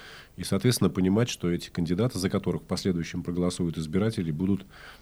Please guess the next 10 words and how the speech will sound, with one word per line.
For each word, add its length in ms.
так 180
или 80
иначе 280
над 140
этими 220
проблемами 540
работать. 500
А, 520
понимаете, 380
предлагать, 600